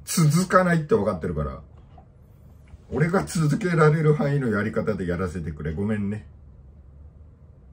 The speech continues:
俺が好きな曲がまだ来ないんだよな。知って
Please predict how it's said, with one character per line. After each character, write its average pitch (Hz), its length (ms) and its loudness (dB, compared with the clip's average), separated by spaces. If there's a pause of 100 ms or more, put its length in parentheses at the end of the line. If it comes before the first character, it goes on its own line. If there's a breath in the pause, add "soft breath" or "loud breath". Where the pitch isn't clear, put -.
(1500 loud breath)
俺 160 240 2
が 202 100 4
好 - 220 0
き 220 140 4
な 156 140 8
曲 160 320 6
が 165 140 10
ま 185 160 8
だ 185 120 6
来 190 180 4
な 175 160 8
い 156 60 6
ん 143 120 8
だ - 80 4
よ 127 180 4
な。 113 320 0 (2000 soft breath)
知 - 280 -6
っ - 20 -4
て - 240 -8